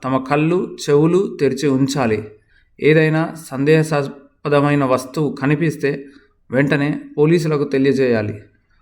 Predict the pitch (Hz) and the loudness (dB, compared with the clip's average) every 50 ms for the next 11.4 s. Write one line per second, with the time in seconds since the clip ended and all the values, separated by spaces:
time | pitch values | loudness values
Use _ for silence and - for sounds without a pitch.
0 | _ _ _ - - 127 123 127 156 151 - - - 131 123 - 160 170 160 156 | _ _ _ -6 -4 -2 0 2 2 2 2 0 -4 -10 -8 -2 -2 0 2 2
1 | 151 156 143 139 139 151 160 180 - - - - _ _ _ _ _ _ _ _ | 0 0 -2 -2 0 0 -2 -2 -4 -10 -16 -20 _ _ _ _ _ _ _ _
2 | - - 143 156 170 156 156 143 - 131 135 147 156 156 156 147 147 143 - 160 | -12 -10 -4 0 2 2 2 2 0 0 0 0 2 2 2 2 0 -2 -4 -6
3 | 170 - - - - _ _ _ - 113 107 123 147 160 156 160 165 156 147 147 | -8 -8 -10 -16 -20 _ _ _ -14 -6 0 2 2 4 4 2 2 0 0 0
4 | - 151 156 165 - - - - _ _ _ _ - 127 120 - 160 156 156 143 | -2 -4 -6 -6 -6 -10 -16 -20 _ _ _ _ -12 -12 -6 -2 -2 -2 0 -2
5 | - - - 123 139 143 143 147 127 117 - - - - _ _ _ _ _ _ | -4 -6 -2 0 0 0 0 0 -2 -2 -4 -6 -14 -20 _ _ _ _ _ _
6 | _ _ _ - 123 131 135 135 139 143 143 151 143 143 170 196 214 - - _ | _ _ _ -10 -4 0 2 2 4 4 2 2 2 0 -2 -4 -6 -10 -16 _
7 | _ _ _ _ - 120 - 143 147 160 151 156 147 139 131 131 131 139 139 143 | _ _ _ _ -18 -8 -6 -4 -2 0 2 2 2 2 2 2 4 4 4 4
8 | 139 143 147 160 185 226 196 - - _ _ _ _ _ _ _ _ _ - 123 | 2 0 0 -2 -4 -6 -8 -14 -20 _ _ _ _ _ _ _ _ _ -8 -2
9 | 127 135 143 147 156 135 120 127 131 143 151 156 143 131 117 - - - - _ | 0 2 2 2 2 2 2 4 2 4 4 2 0 0 -2 -4 -10 -18 -20 _
10 | _ _ - 117 120 120 110 110 123 139 135 - 143 120 - - 123 127 139 143 | _ _ -8 -2 -2 -2 0 0 0 -2 -2 -2 -8 -8 -6 -4 0 2 2 2
11 | 156 165 160 143 139 151 180 190 | 4 2 2 2 2 0 -2 -2